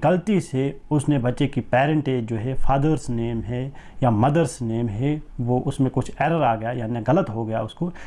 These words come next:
या बच्चे की date of birth टाइपिंग करते वक्त गलत हो गई, या उसका जेंडर जो है वो गलत हो गया, क्या ये चीज़ें हम ठीक कर सकते हैं? Yes, of course we can change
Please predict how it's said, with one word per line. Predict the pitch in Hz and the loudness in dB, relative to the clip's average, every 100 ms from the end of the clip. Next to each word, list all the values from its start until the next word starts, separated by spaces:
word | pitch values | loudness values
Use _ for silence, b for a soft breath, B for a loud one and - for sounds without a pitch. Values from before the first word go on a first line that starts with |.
| B - | B 2
या | - | 2
बच्चे | 135 135 156 | 2 2 0
की | 156 | 0
date | 117 135 170 | 2 2 2
of | 147 | 2
birth | 139 - - | 0 -4 -2
टाइपिंग | 123 143 170 139 | 0 2 0 0
करते | 127 - 123 | -2 -2 -4
वक्त | 113 - | -4 -6
गलत | 120 120 147 | 0 2 2
हो | 98 110 | -2 -4
गई, | 113 143 156 B - | -4 -4 -6 B 0
या | 156 | 2
उसका | 147 147 135 | 2 0 -2
जेंडर | - 131 160 139 95 - - - 123 | 2 2 4 2 -2 -14 -18 -16 -4
जो | 127 | -2
है | 113 | 0
वो | 131 | 0
गलत | 117 120 147 | 0 -2 -2
हो | 104 117 | -4 -4
गया, | 131 160 B B B - | -4 -6 B B B 2
क्या | 196 196 190 135 | 4 4 2 2
ये | 143 | 2
चीज़ें | 143 139 143 | 2 2 2
हम | 123 127 | 0 -2
ठीक | - 120 | 0 -2
कर | - | -2
सकते | 110 - - 135 | -4 -6 -2 0
हैं? | 120 196 B B - | 2 0 B B 0
Yes, | 175 202 - | 2 2 0
of | 131 123 - | -2 -2 -2
course | 139 143 127 | -2 -2 -4
we | 110 | -4
can | 120 110 104 104 - - | -2 -2 -4 -10 -18 0
change | 127 147 151 | 4 4 4